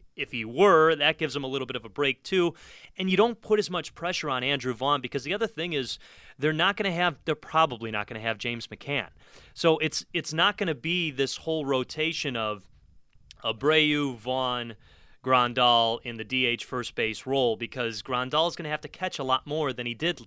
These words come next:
this past season. So I, I almost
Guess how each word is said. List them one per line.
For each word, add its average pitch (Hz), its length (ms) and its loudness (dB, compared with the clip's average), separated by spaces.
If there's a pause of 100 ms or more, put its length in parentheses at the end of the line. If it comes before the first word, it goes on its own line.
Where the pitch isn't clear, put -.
(120)
this 113 140 -12
past 117 340 -6
season. 113 460 -8
So 135 340 0 (580)
I, 160 180 8
I 160 140 10
almost 202 600 2